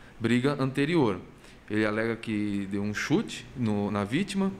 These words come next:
a vítima revidou com um soco e ele deu um empurrão na vítima, que caiu e bateu a cabeça. Essa versão foi também a mesma versão dada por uma testemunha ocular dos fatos,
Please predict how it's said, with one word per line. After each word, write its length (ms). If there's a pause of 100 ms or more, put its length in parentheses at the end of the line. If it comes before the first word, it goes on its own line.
(300)
a 100
vítima 500
revidou 400
com 180
um 40
soco 500 (420)
e 140
ele 240
deu 200
um 140
empurrão 500
na 140
vítima, 380
que 100
caiu 500
e 60
bateu 340
a 40
cabeça. 640 (920)
Essa 680
versão 800
foi 420
também 380
a 80
mesma 300
versão 500
dada 340
por 200
uma 320
testemunha 560
ocular 440
dos 160
fatos, 460